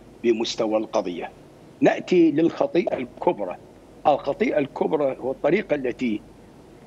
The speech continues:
هد كيان الدولة العثمانية بالحرب العالمية الأولى، جعل من الأكراد ضحية، وحتى جعل من العرب ضحايا.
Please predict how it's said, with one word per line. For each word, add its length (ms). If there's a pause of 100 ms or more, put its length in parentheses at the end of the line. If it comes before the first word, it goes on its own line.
(1000)
هد 420 (1080)
كيان 320
الدولة 420
العثمانية 800 (680)
بالحرب 680
العالمية 560
الأولى، 440 (1000)
جعل 320 (160)
من 160
الأكراد 600 (240)
ضحية، 480 (440)
وحتى 600
جعل 320
من 220
العرب 460
ضحايا. 560